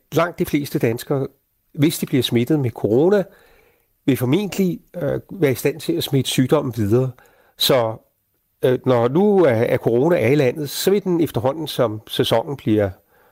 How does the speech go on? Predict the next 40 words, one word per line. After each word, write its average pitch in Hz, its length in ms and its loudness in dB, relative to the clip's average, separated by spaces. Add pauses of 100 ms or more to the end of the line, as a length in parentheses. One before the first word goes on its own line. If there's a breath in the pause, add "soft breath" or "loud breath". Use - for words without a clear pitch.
(300 soft breath)
mere 120 200 4
coronavenlig, 143 720 2 (380 soft breath)
så - 140 -2
vil 190 80 2
den 180 100 -2
være 139 100 2
i 113 40 -4
stand 139 220 -4
til 147 100 -8
at 135 40 -8
sprede 123 280 0
sig - 140 -14
fint 202 400 -8
iblandt 165 380 -2
os. 147 140 -8
Og 226 200 -6
derfor 165 500 2
er 131 180 2
det, 165 140 2
at 139 220 -2 (360)
et - 140 -2 (480)
godt 156 240 0
bud 165 180 0
på, 135 400 0 (300)
på 131 120 0
omfanget 135 440 -2
af 113 60 -6
smitten 131 360 -2
er, 110 180 -2
at 113 60 -2
halvdelen 123 420 -2
af 107 100 0
os - 160 -6
vil 127 80 -4
møde 113 200 4
den 143 100 -2
i 123 40 0
løbet 113 260 2
af 117 60 2
vinteren. 123 400 0